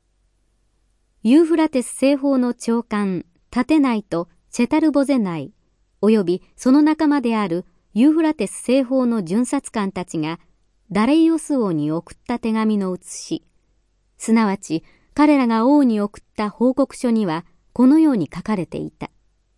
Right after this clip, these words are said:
ダレイオス王へ、大いなる平和をお祈り申し上げます。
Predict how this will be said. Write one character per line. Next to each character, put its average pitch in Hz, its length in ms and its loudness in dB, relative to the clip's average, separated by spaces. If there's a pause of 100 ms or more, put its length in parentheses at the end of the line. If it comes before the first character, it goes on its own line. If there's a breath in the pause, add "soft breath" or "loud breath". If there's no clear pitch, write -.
(1120)
ダ 220 160 0
レ 277 160 4
イ 262 120 4
オ 254 60 2
ス 240 180 -4
王 175 240 0
へ、 - 140 -6 (540)
大 311 240 6
い 277 80 6
な 233 120 2
る 190 80 -2
平 240 300 0
和 226 160 0
を 214 120 -2
お 202 120 2
祈 226 300 2
り 208 40 0
申 208 140 -2
し - 160 -8
上 190 80 -2
げ 180 140 -4
ま 156 100 -6
す。 - 220 -18